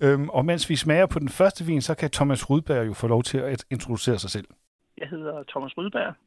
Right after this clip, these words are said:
Speaker 2: og har beskæftiget mig med vin nu, øh, professionelt i omkring femten år. Dels som, øh, vinskribent, blandt andet på Ekstrabladet. Øhm, og de sidste, øh, otte år har jeg udgivet magasinet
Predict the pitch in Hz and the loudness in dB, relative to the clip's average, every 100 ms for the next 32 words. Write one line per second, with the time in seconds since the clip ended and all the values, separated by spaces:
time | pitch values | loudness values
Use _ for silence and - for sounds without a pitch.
0 | _ - 123 - 113 113 110 131 - 143 | _ -10 -8 -4 -4 -4 -8 -12 -8 -4
1 | - 131 - 139 143 135 120 117 113 113 | -2 -2 -2 -2 0 0 0 0 0 -4
2 | 117 113 113 117 120 123 - - 135 143 | -6 -6 -4 -4 -4 -8 -16 -8 -2 0
3 | 139 156 143 139 135 143 - - - - | -2 -2 0 6 6 4 -2 -18 -16 -14
4 | - - - 123 113 - 127 131 127 135 | -16 -10 2 4 4 -2 2 2 4 0
5 | 123 - 120 113 - - - - 143 190 | -2 -6 -10 -10 -10 -6 -6 -2 -2 0
6 | 185 - - _ _ - - 123 - 135 | -2 -4 -8 _ _ -20 -12 -8 -6 -4
7 | 113 113 113 127 185 - 185 320 - - | -6 -8 -6 -2 -2 0 -2 -2 -4 -14
8 | _ - 120 127 - 117 117 - - 110 | _ -4 -2 -2 -2 -2 0 -2 -4 -2
9 | 85 - - _ - 170 127 120 120 120 | 0 -2 -8 _ -4 2 2 2 0 0
10 | 117 120 120 120 - _ 127 120 117 120 | -2 -4 -4 -6 -8 _ 4 4 4 2
11 | 117 123 151 - - 127 - 156 120 117 | -2 -6 -10 -8 -6 -6 -2 0 0 -2
12 | 143 143 151 80 - 131 123 131 123 139 | 0 2 4 2 -2 -4 -2 -2 -2 -2
13 | 131 127 139 120 135 - 269 - 147 131 | -2 0 -2 -2 -4 -4 -4 -2 -2 -2